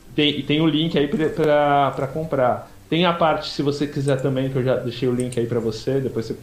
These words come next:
põe aí, que é, se você quiser jogar ela como Adventures League.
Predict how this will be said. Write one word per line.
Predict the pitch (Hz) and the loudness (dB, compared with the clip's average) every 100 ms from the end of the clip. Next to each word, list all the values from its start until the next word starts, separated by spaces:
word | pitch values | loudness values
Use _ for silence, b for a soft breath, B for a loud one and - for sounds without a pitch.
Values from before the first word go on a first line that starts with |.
| - - | -14 -6
põe | 123 117 | -2 0
aí, | 117 160 180 - B B - | 2 2 0 -4 B B -8
que | - 120 | 0 4
é, | 123 120 117 - - - - - | 6 6 4 2 -2 -10 -20 -18
se | - | -8
você | 127 - | -6 -4
quiser | 131 120 | -2 0
jogar | 123 120 | 2 2
ela | 120 | 2
como | 120 | -2
Adventures | 117 120 117 117 107 | -2 -2 -4 -4 -2
League. | 120 147 175 | 0 0 -2